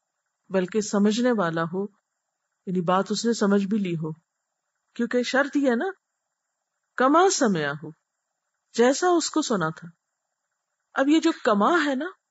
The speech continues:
इसमें अल्फाज की तादाद भी मुराद है, यानी जितने लफ्ज सुने उतने ही पहुंचाए, अपने तरफ से लफ्ज ना बढ़ाए।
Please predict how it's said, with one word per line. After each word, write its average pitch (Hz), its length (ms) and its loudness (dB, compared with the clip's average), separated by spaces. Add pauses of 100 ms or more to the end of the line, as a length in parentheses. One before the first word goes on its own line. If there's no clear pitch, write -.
(580)
इसमें 294 440 -4 (720)
अल्फाज 196 800 0
की 262 260 -6
तादाद 180 520 0
भी 208 160 -2
मुराद 262 340 0
है, 302 100 -8 (420)
यानी 214 180 0
जितने 208 340 0
लफ्ज 262 220 0
सुने 294 320 0
उतने 233 280 0
ही 294 80 0
पहुंचाए, 269 480 0
अपने 247 300 -2
तरफ 226 240 -2
से 247 120 -2
लफ्ज 202 260 0
ना 254 120 0
बढ़ाए। 254 360 0